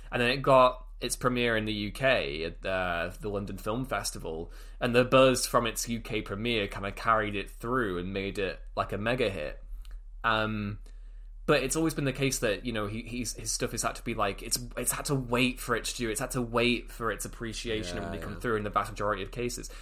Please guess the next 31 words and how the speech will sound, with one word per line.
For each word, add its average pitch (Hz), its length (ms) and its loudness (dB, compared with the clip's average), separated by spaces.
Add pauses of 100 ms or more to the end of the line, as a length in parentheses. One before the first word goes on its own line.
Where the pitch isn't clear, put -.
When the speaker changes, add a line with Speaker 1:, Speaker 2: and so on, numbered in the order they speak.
(140)
Speaker 1:
So 147 120 6
occasionally 180 380 8
I 135 40 6
get 117 120 8
anxious, 135 380 4
and 117 140 0
I'm 107 60 -4
like, 101 180 0
"Man, 123 360 2 (300)
that 143 260 4
sucks. - 600 2 (360)
That 117 260 2
really 139 280 6
does 120 280 2
suck." - 460 0 (500)
But 139 180 8
there 143 100 2
was 127 160 4
this 131 200 0
lovely 156 500 6
interview 135 420 2
he 110 100 -2
did, 101 280 -2
I - 100 -6
think, 160 540 -2 (220)
I - 60 -12
think - 520 -2
it 170 60 2
might 139 200 2
have 120 120 -4
been 123 440 2